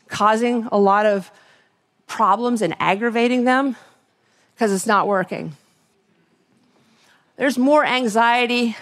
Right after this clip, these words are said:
going on in the world than ever before. So then we bring in the big guns, cognitive behavioral therapy.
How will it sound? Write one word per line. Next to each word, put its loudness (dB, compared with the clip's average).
going 0
on 2
in -4
the -2
world 0
than -2
ever 0
before. -2
So 0
then 2
we 0
bring 0
in 2
the 2
big -2
guns, 0
cognitive -2
behavioral 0
therapy. -4